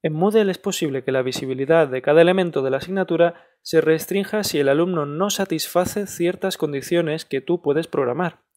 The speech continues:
Estas condiciones se recogen bajo el epígrafe Restricciones de visibilidad que encontrarás en la configuración de cada recurso o actividad. Para verlo,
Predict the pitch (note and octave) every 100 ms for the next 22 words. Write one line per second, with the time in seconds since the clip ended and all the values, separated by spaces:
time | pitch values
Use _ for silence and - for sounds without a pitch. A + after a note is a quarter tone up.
0 | _ _ _ _ _ B2+ - C3+ D3 D3+
1 | C#3+ F#3+ F#3 G3+ E3 C#3+ D3 D#3 C#3+ C3+
2 | C3 B2+ C3+ C3 C3 C#3 B2+ - C3 -
3 | C#3 - C3+ - F#3 D#3 C3 C#3 D#3+ F#3
4 | G3 F3+ D#3+ E3 E3 _ _ _ - D3
5 | D3 C#3+ C#3+ E3+ G#3 G3 D#3+ C#3+ C#3 C3+
6 | C#3 C3 C3 B2+ E3 F3+ D3+ - E3+ F3+
7 | E3+ D3 D#3+ E3+ - F#3 D#3+ C3+ - C3
8 | B2+ A#2+ A2+ - _ _ _ _ _ _
9 | _ _ _ _ _ _ - A#2 B2+ C3+
10 | C#3 F#3+ -